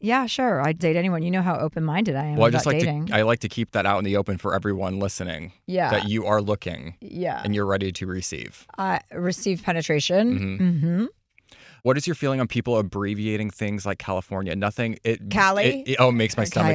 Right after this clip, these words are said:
Speaker 1: Cali,
Speaker 2: it makes
Speaker 1: yeah,
Speaker 2: my
Speaker 1: it's,
Speaker 2: stomach
Speaker 1: uh,
Speaker 2: turn.
Speaker 1: that annoys me. Cali.
Speaker 2: NorCal. So, oh, like,
Speaker 1: So
Speaker 2: I,
Speaker 1: I,
Speaker 2: I
Speaker 1: like, hashtags I find annoying. Any sort, anything that you abbreviate.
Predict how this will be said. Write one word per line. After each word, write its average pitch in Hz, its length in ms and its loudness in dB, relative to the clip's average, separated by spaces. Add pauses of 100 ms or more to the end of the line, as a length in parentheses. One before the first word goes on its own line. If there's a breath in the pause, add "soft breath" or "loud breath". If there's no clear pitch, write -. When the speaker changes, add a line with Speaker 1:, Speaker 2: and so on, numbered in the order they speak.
Speaker 1:
Cali, 151 60 -6
Speaker 2:
it 151 100 0
makes - 140 2
Speaker 1:
yeah, - 20 -2
Speaker 2:
my 107 60 0
Speaker 1:
it's, 151 80 0
Speaker 2:
stomach 110 220 0
Speaker 1:
uh, 151 40 0
Speaker 2:
turn. 151 220 2
Speaker 1:
that - 60 0
annoys 143 340 -2
me. 131 280 -2
Cali. 131 300 4
Speaker 2:
NorCal. 110 640 4
So, 104 320 0
oh, 127 400 4 (120)
like, 123 140 4
Speaker 1:
So 139 60 2
Speaker 2:
I, 131 80 4
Speaker 1:
I, 220 320 2
Speaker 2:
I - 20 4
Speaker 1:
like, 214 180 4
hashtags 202 760 4
I 185 100 4
find 185 320 2
annoying. 165 640 2
Any 185 220 2
sort, 180 260 2
anything 202 440 2
that 175 100 2
you 180 160 2
abbreviate. 170 840 4